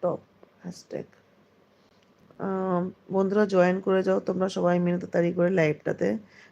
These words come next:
কারণ তোমার কথাগুলো আমার শু-, কাছে অনেক ভালো লাগে। Thank you, thank you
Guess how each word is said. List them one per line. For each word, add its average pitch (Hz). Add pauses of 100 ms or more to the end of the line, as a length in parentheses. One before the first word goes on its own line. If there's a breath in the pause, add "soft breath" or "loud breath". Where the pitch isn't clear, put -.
(100)
কারণ 185
তোমার 185
কথাগুলো 180
আমার 180
শু-, - (380)
কাছে - (140)
অনেক 208 (100)
ভালো -
লাগে। -
Thank 190
you, 190
thank 175
you 180